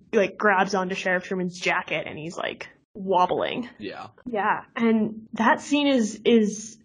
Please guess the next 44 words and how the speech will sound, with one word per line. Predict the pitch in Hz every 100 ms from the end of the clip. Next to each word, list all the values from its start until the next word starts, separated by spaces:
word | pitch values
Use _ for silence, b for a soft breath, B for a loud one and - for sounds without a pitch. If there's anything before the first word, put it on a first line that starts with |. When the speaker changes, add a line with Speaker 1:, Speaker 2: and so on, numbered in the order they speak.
| -
Speaker 1:
really | 233 208 220 233 208 180 175 - B B
brutal. | 240 240 214 202 196 - B B B
Speaker 2:
Yeah. | B B B B
Speaker 1:
In | - 208
its | 196 -
emotional | - - 220 208 202 208 196
impact, | 214 202 202
as | 226 262
is | 277 226
the | 233
scene | 220 196
with | 196
Donna. | - - - 214 -
When | 233 214 196
the | 185 - -
police | - 247 233
officer | 196 196 196 196
comes | 196 196
into | 190 180 175
the | 170 - - - -
classroom, | - 190 175 - 170 165 - - b
the | 208
teacher | 208 233 220 208 202
looks, | 202 -
and | - 226
again, | 220 349 254
nobody | 220 202
says | 202 233 208
anything, | 190 185 170
right? | 175 202
But | 208
the | 208
teacher | - 233 - 214
looks | 202 208
at |
Laura's | 196 196 196 190
empty | 190 196
desk, | 190 175 180 - -
Donna | 247 208 202
looks | 185 175
at | -
Laura's | 165 156 170
empty | 185 196 160
desk, | 101 101 - - -